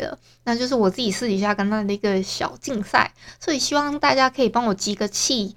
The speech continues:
去追踪一下我的 Instagram，谢谢大家。那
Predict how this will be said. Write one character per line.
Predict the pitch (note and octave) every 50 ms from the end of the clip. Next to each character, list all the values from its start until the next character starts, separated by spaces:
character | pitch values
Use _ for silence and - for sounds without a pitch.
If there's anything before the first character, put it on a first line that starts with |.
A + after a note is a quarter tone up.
| - - -
去 | - - C#4 C4+ A#3
追 | A3 - B3 A#3 A#3+
踪 | B3 A#3+ A#3+
一 | G#3 F#3+
下 | F#3+ - A#3 G#3+
我 | - - - -
的 | - C#3 -
Instagram， | - G#3 A3 G#3+ - - - - - C#3 - -
谢 | - - C4+
谢 | - - G#3+
大 | - A3+ G#3+
家。 | G#3 - G#3+ G3+ G3 G3+ A3+ - _ _ _ - - _ _ -
那 | C4 B3 A3+ A3